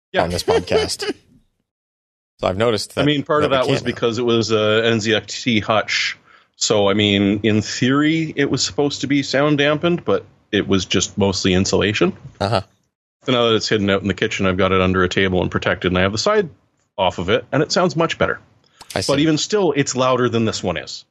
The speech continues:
Speaker 2: <laughs>
Speaker 1: Right, just idling, it's almost louder than this thing is going. Uh, it's, it's craziness. Uh, I mean, yeah, you can't have a little tiny case, uh, unless you go really, really oddly built. And this particular case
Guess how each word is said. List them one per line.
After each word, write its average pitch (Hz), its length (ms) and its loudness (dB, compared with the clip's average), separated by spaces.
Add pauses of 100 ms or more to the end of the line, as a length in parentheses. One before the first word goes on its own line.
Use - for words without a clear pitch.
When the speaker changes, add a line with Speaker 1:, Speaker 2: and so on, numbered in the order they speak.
(220)
Speaker 2:
<laughs> - 120 -14 (1400)
Speaker 1:
Right, 147 180 2
just 139 240 0
idling, 127 480 0
it's 104 140 -6
almost 104 320 0
louder 98 320 2
than 95 100 0
this 90 220 -2
thing 90 140 2
is 85 120 0
going. 71 300 -2 (180)
Uh, 90 300 2 (120)
it's, - 380 -2 (460)
it's 151 160 0
craziness. 110 580 0 (100)
Uh, 98 580 2 (480)
I 131 40 0
mean, 127 200 2
yeah, 110 280 2
you 123 160 -2
can't 123 320 -2
have 110 260 -2
a 120 40 -2
little 113 180 -2
tiny 131 260 0
case, - 440 -2 (140)
uh, 92 360 2
unless 95 300 0
you 98 60 0
go 92 420 0
really, 101 320 2
really 98 320 2
oddly 92 720 -2
built. - 380 -2
And 92 340 2
this 123 140 0
particular 147 500 0
case - 540 -2